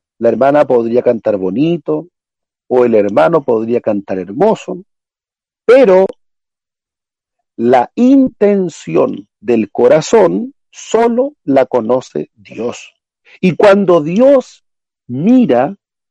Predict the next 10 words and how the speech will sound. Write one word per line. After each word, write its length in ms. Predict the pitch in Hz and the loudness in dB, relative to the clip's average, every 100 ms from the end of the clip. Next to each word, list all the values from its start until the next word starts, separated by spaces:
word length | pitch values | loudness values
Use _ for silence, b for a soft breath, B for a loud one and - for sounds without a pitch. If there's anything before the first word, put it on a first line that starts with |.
| _ _ | _ _
al 180 | 127 113 | -4 -2
ser 240 | - 175 | 0 0
humano, 540 | 202 170 113 120 190 - _ _ _ _ _ _ _ _ _ - | 2 0 -2 -4 -6 -10 _ _ _ _ _ _ _ _ _ -4
no 260 | 175 247 | 2 4
mira 360 | 240 277 262 - _ - | 6 6 4 2 _ -10
lo 260 | 175 190 | -2 -2
que 160 | - 190 | 0 0
los 300 | 170 170 - | 0 -2 -4
demás 540 | 113 139 151 285 - 160 | -2 0 2 0 -2 -4
miran. 400 | 151 120 - | -2 0 -4